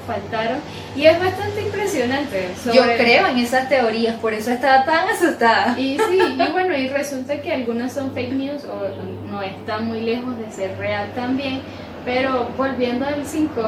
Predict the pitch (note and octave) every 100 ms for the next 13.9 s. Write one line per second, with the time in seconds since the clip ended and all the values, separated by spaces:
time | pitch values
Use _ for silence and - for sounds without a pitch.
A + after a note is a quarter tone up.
0 | G#3+ G#3+ A3 B3 - - - - B3 A#3
1 | A#3 A3 A3 C4 - E4+ F4+ B3+ F#3 B3+
2 | D4 B3 A#3+ A3+ A#3+ A#3+ - D#4 D#4 D#4+
3 | D#4 C#4 C4 D4+ - - - - B3 B3
4 | A#3+ A#3 A3 G#3 G3 - - A3+ A#3 A#3
5 | A3+ A#3+ C#4 D4 C#4 - G#3 G3+ D4+ F#4
6 | F4 - A#3 A#3 D4+ C#4 A3+ A3 B3+ D4
7 | D4 F4 - - F3+ F3+ F#3 G3+ - -
8 | A3+ A#3+ A#3 A#3+ B3+ D4 C#4+ C#4+ C#4 D4+
9 | C#4+ D4 D4+ C#4 A#3+ A#3 - A3 G#3+ G3+
10 | A3 G#3+ F#3+ A3+ A#3 B3 D#4 D#4 A#3 A3+
11 | A3 G#3+ A3+ C#4 B3+ A3+ A3 B3 B3 C4
12 | B3+ A3+ G3+ G3+ G#3 G3+ B3 A3 A#3 A#3+
13 | B3 - D4 C#4+ A#3 B3+ C4 D4+ F4